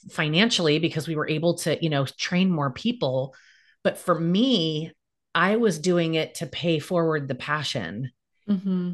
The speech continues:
Speaker 1: And when estheticians, this was during a, you know, well, this, the recession we were, uh, kind of out of by the time I did the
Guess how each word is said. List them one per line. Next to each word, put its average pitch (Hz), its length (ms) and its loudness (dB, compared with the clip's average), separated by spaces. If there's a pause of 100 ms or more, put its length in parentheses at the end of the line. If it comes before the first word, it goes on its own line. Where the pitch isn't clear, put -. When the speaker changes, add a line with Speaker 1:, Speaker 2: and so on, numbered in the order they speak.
Speaker 1:
And 165 340 2
when 175 160 2
estheticians, 175 880 -2
this 175 180 -4
was - 280 -4 (400)
during 175 320 -2
a, 131 160 -6 (140)
you 156 180 -6
know, 170 100 -12 (100)
well, 196 200 -2
this, 202 220 -4
the 202 80 -2
recession 226 480 -2
we 233 80 2
were, 185 240 -2
uh, 139 80 -6
kind 175 240 -2
of 151 100 -6
out 139 220 0
of 127 200 0
by 131 120 -2
the 131 100 -2
time 143 260 -6
I 131 120 0
did 127 180 -4
the 117 180 -2